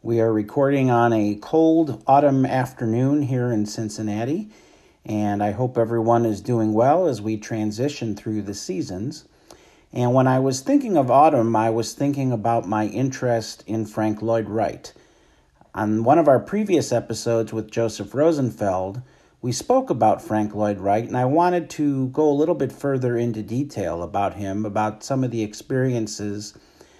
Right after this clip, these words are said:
that I've had in visiting Wright's projects, both here in Ohio, in Illinois, in Arizona,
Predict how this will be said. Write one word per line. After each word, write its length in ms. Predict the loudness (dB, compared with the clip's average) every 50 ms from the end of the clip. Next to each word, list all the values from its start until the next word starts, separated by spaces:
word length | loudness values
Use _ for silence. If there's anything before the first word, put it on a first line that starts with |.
| _ _ _ _ _
that 240 | -4 -2 -2 -2 -2
I've 300 | 0 0 0 2 0 -2
had 540 | -4 -4 -2 -2 -2 -2 -2 -4 -6 -8 -14 -18 _ _ _ _ _ -8
in 240 | -4 -2 -2 0
visiting 640 | 2 2 0 2 0 0 0 0 0 0 -2 -2 2
Wright's 340 | 4 4 4 4 2 -4 -12
projects, 720 | -12 -4 -2 0 0 0 -2 -2 -4 -4 -4 -8 -12 -16
both 440 | -16 -8 -6 -4 -4 -4 -6 -8 -16
here 380 | -20 -10 -6 -4 -2 -2 0 0 -2
in 80 | -2
Ohio, 680 | -2 -4 -2 -2 0 0 2 2 2 4 4 2 2 0
in 120 | -2 -2
Illinois, 580 | -4 -4 -4 -2 0 2 2 2 2 0 -2 -2
in 80 | -4
Arizona, 800 | -4 -4 -6 -6 -6 -4 -2 0 0 2 0 0 -2 -2 -4 -8